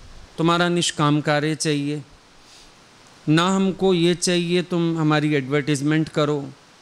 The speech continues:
हमें सिर्फ एक बात चाहिए कि जैसा हम चाहते हैं तुम वैसे हो,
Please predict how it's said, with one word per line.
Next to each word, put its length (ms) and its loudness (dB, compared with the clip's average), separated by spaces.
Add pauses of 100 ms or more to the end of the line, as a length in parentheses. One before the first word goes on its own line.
(960)
हमें 260 4
सिर्फ 540 0
एक 280 0
बात 320 -2
चाहिए 640 -4 (1040)
कि 100 2
जैसा 460 2
हम 340 0
चाहते 440 -2
हैं 180 0
तुम 240 0
वैसे 380 0
हो, 280 -2